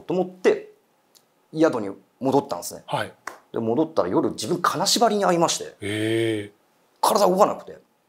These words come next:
Speaker 1: で、その相部屋だったんですけど、その、K君はなんともなかったと。
Speaker 2: うん。
Speaker 1: 夜中に、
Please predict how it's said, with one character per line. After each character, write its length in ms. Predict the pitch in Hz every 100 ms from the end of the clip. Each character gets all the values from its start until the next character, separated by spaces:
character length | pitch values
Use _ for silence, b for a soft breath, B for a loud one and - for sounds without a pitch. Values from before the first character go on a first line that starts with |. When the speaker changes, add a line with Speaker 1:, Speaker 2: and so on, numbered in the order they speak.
| -
Speaker 1:
で、 140 | 208
そ 100 | 185
の 60 | -
相 140 | 208
部 60 | 208
屋 60 |
だ 60 | 196
っ 80 | 190
た 80 | 101
ん 20 |
で 40 |
す 60 | -
け 60 | 98
ど、 60 |
そ 80 | 113
の、 220 | 107 - - _ -
K 200 | 403 392
君 180 | - 117
は 60 |
な 100 | 110
ん 80 | 131
と 60 | 117
も 80 |
な 60 | 110
か 80 | -
っ 60 | -
た 20 |
と。 60 | -
Speaker 2:
う 60 | 147
ん。 220 | 123 95 - _ _ _ _ _ _ _
Speaker 1:
夜 200 | - 104
中 200 | 139
に、 80 | 147